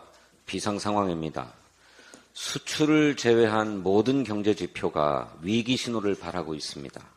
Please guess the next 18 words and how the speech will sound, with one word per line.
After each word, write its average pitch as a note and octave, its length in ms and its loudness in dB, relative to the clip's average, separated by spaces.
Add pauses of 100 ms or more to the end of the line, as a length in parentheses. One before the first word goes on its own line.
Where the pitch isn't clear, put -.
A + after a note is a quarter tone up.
(960)
아, E2+ 160 -12
지난 A2 320 2
오월 G#2+ 600 4
통계청의 B2 600 -2
발표에 F#2+ 420 0
따르면 E2+ 600 -2 (420)
생산과 A#2+ 960 2
소비, A2+ 640 2 (340)
투자 B2+ 680 2
모두 F#2 320 -2
마이너스를 F#2+ 680 -2
기록했습니다. - 760 -14 (1400)
올해 A2 240 10
일 A#2+ 260 6
분기 C#3 500 4
가구 A#2+ 440 4
실질 D3 440 2
소득은 G#2+ 600 0